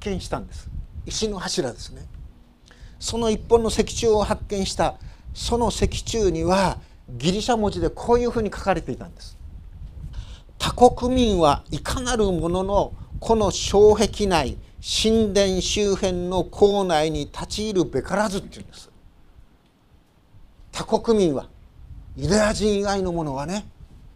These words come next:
決してこの婦人の庭、あるいはイスラエル人の男性が入るそういう神殿内に立ち入ってはいけない。あえてこれを犯す者は誰でも死罪に処せられるべし。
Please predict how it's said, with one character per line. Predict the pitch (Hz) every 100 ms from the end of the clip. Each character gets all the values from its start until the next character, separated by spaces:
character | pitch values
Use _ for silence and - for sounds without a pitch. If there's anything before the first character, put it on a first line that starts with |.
| - -
決 | - 208
し | -
て | - 247 170 - - _ _ _
こ | - 180
の | 170 165
婦 | -
人 | 151 190 175
の | 170
庭、 | 180 190 190
あ | 175
る | 180
い |
は | 170
イ |
ス | 160 196
ラ | 175
エ |
ル | 180
人 | 170
の | 180
男 | 160 175
性 | 175 180
が |
入 | 175 185
る | 180 175
そ | 202
う | 185
い |
う | -
神 | 196 196
殿 | 190 180
内 | 180 180
に | 202 208 - -
立 | - 190 -
ち | 196
入 | - 214
っ |
て | - -
は | 180 160
い | 135 - -
け | - 214
な |
い。 | 135 - - - - - - - - -
あ | - 294
え | 277
て | - - 151
こ | 147 - 165
れ | 190
を | 202 208 143 - - -
犯 | - 139 214
す | - 196
者 | 151 131 131
は | 175 185 104 - - - -
誰 | 113 160 208 254
で | 247
も | 254 247 220
死 | - 170
罪 | 151 226 226
に | 196 180
処 | - -
せ | - 214
ら | 196 196
れ | 196
る | 185
べ | 160 180
し。 | 180 -